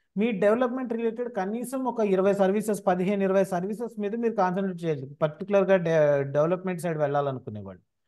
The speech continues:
అవన్నీ కూడా మీకు DevOps-లో ఉండవు, ఇక్కడే ఉంటాయి. So అందుకని చెప్పి మీరు ఖచ్చితంగా వీటి మీద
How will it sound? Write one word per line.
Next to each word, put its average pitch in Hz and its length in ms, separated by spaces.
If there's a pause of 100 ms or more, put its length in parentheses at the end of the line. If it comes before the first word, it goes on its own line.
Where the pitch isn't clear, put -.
(240)
అవన్నీ 202 400
కూడా 254 160
మీకు 247 200
DevOps-లో 202 600
ఉండవు, 170 340
ఇక్కడే 190 280
ఉంటాయి. 127 320 (640)
So 240 100
అందుకని 226 500
చెప్పి 226 180
మీరు 262 180
ఖచ్చితంగా 226 440
వీటి 214 400
మీద 202 220